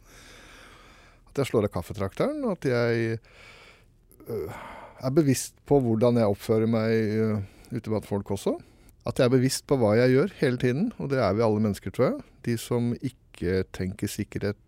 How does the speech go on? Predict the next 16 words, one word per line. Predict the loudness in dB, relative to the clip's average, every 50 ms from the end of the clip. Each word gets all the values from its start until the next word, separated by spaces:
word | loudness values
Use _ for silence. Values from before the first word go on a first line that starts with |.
| _ -6 -4
eh, | -2 0 0 0 0
eller | -2 -2
ikke | -4 -6 -10 -12 _ -8 -4 -2 -2 -2 -2
er | -2 -2 0 0 0 -2 -4 -8 -14 -20 -20 -20 _ _ -20 -20 -20 _ _ _ _ _
t-, | -20 -20
til | -8 -6 -6
stede | -4 -2 -2 -2 0 0 -2
mentalt | -2 -2 -4 -4 -2 -2 -2 -2 -2 -2
i | -2 0
hverdagen, | 0 0 0 0 -2 -2 -4 -4 -4 -4
de | -4 -2 -2 -2 -2 -4 -4 -4
er | -4
ofte | -4 -6 -6 -8 -8
de | -8 -8
som | -8 -6 -8 -4
går | -2 -4 -4 -4